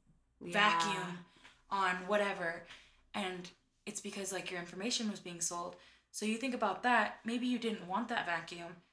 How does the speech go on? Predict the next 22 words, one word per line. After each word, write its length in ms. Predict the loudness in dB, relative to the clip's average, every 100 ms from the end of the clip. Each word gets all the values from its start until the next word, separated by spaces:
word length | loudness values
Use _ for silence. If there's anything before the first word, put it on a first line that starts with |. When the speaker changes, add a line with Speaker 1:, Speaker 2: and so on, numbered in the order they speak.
| _ _ _ -10
Speaker 2:
but 140 | -8
because 320 | -6 -4 -4
you, 80 | -2
like, 160 | -4 0
searched 400 | 0 0 -2 -4
or 80 |
were 100 | -4
talking 360 | -4 -2 -2 -4
about 240 | 0 2
it 100 | 2 -2
and 160 | -6
now 140 | -4 -2
you're 120 | 0
seeing 220 | -2 -2
all 100 | -4
this 160 | -4 -6
imagery 380 | -6 -6 -4 -4
on 140 | -4
your 80 | -6
phone 320 | -8 -4 0
about 280 | 0 0 -2
it, 180 | -4 -8